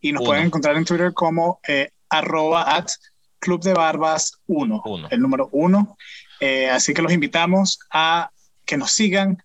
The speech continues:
Speaker 1: eh, mándennos, eh, episodio uno, la respuesta, quién, eh, quién fue el primer galáctico.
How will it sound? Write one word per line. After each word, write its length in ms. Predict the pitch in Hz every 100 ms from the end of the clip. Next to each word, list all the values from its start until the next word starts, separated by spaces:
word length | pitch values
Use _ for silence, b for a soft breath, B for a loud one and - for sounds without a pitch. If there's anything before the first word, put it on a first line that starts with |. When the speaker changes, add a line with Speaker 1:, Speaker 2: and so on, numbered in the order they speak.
| _ -
Speaker 1:
eh, 560 | 147 139 131 123 120 117
mándennos, 760 | 143 151 165 160 160 156 - B B _ _ _ _ -
eh, 420 | 135 127 120 123
episodio 520 | 120 139 147 143 156
uno, 220 | 165 160
la 120 | 151
respuesta, 760 | 135 135 - 180 147 - 165 151 _ _ -
quién, 400 | 151 151 147 143 143 _ _ _ -
eh, 300 | 151 127 120
quién 220 | - 143
fue 160 | - 143
el 80 | 143
primer 320 | 143 131 120
galáctico. 720 | 135 196 185 202 196 202 190